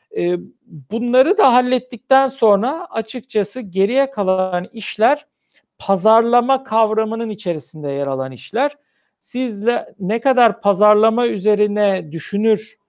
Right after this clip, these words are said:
kafa yorar ve o konuda taktikler geliştirirseniz o kadar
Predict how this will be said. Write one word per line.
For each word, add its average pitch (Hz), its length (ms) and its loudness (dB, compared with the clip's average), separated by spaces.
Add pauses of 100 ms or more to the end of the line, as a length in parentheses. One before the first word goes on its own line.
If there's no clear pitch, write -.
(500)
kafa 196 340 2
yorar 214 520 4
ve 208 120 -4
o 220 200 -2
konuda 208 760 0 (160)
taktikler 208 580 -2
geliştirirseniz 208 960 -6 (120)
o 240 120 0
kadar 220 460 0